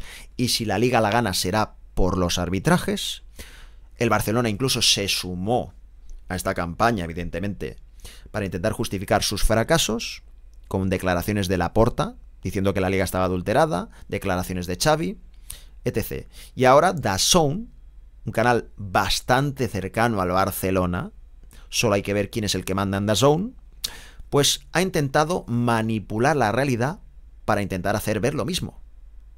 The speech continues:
Como que los árbitros ayudan al Real Madrid conscientemente y que no se atreven a sacarles rojas. Y encima como que lo confiesan. Vamos a ponernos en contexto, vamos a ver el vídeo que ha publicado dazón.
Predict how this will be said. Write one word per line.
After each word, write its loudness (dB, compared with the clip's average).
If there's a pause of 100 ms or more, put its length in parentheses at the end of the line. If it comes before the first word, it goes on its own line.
(120)
Como -6
que -4
los -2
árbitros 0
ayudan 0
al 0
Real 4
Madrid 0
conscientemente 0 (380)
y 0
que 4
no 4
se 2
atreven 2
a 2
sacarles 0
rojas. -10
Y -4
encima 0
como -6
que -4
lo -4
confiesan. -4 (540)
Vamos 4
a 8
ponernos 4
en 2
contexto, 2
vamos 2
a 2
ver 4
el 4
vídeo 0 (280)
que 4
ha 4
publicado 4
dazón. 2